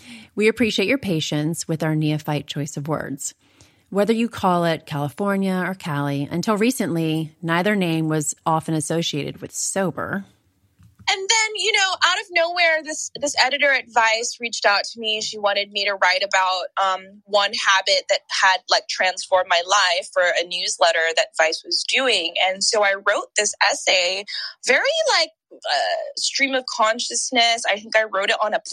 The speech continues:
Speaker 2: plane while flying somewhere on an assignment. And I, and I, and I submitted it when I touched down. And it was so crazy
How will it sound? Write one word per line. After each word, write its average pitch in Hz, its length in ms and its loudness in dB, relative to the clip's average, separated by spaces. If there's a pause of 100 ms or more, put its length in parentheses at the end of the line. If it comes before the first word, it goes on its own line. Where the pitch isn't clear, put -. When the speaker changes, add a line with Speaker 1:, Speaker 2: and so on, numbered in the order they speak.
Speaker 2:
plane 202 480 0
while 175 160 2
flying 185 500 -2
somewhere 185 720 0
on 175 120 0
an 170 100 -2
assignment. 180 800 0 (800)
And 202 140 0
I, 175 260 0
and 196 100 2
I, 180 160 2
and 185 120 0
I 190 60 -2
submitted 180 520 -4
it 202 140 -2
when 180 100 -2
I 165 180 0
touched - 280 -4
down. 190 540 0 (540)
And 254 240 -2 (300)
it 277 120 -2
was 277 200 -2
so 294 560 0
crazy 269 720 0